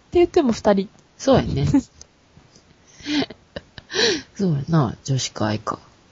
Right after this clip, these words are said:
Speaker 2: うん。そうやね。
Speaker 1: はい。
Speaker 2: <laughs> 女子会って言っても一般的な女子会とはだいぶ違う感じがするけど。
Speaker 1: はい。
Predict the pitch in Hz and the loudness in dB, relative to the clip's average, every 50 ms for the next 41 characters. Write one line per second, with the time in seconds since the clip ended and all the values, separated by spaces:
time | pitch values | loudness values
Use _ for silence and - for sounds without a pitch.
0 | _ _ - 120 123 123 120 120 117 117 107 110 110 101 - - - - _ _ | _ _ -6 -4 -2 -2 -2 -2 -2 -4 -4 -6 -6 -8 -10 -12 -14 -20 _ _
1 | _ _ _ _ _ _ _ _ _ - - _ - - _ - 247 226 151 - | _ _ _ _ _ _ _ _ _ -20 -20 _ -20 -20 _ -6 -4 -2 -2 -4
2 | - - - 156 - _ _ _ _ _ _ _ _ _ _ _ _ _ _ _ | -6 -8 -10 -12 -12 _ _ _ _ _ _ _ _ _ _ _ _ _ _ _
3 | - - - 208 208 196 185 185 185 - - 220 185 160 190 208 214 - - - | -12 -2 0 2 2 2 0 -2 -4 0 2 4 4 6 6 4 4 2 0 2
4 | - 370 403 - - - 262 - - 180 156 147 147 165 208 - _ - - 294 | 2 2 2 2 2 0 0 2 2 2 2 4 2 2 0 -2 _ 2 4 4
5 | 302 294 277 - 277 247 - 277 269 269 262 240 196 156 131 143 147 - - - | 4 4 4 2 0 0 0 0 -2 0 2 4 4 4 4 2 0 0 -2 -2
6 | 147 147 143 147 - 160 131 - - 135 139 139 143 143 143 135 - - - 160 | -2 -2 0 0 0 0 -2 -2 -2 -2 0 0 0 0 -2 -2 -2 0 0 4
7 | 165 165 156 143 - - 143 117 113 131 - - - 147 - - - - - - | 4 4 4 2 0 -2 -2 -2 -2 -6 -12 -14 -14 -16 -16 -16 -16 -16 -16 -14
8 | - - - - - _ _ _ _ _ _ - _ _ - - 208 202 196 190 | -14 -14 -14 -16 -18 _ _ _ _ _ _ -20 _ _ -6 -2 0 2 2 2